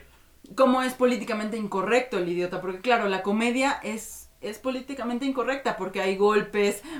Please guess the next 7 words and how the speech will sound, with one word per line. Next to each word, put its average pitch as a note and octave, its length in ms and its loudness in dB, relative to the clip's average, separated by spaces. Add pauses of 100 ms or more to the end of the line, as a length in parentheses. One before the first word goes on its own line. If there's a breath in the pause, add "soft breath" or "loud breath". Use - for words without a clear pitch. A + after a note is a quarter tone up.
(120)
porque G3+ 300 -2
hay G3 220 0
insultos, A3 880 0
porque G3 380 -2
hay G#3 200 0
burla B3+ 500 0
también. F#3 460 -4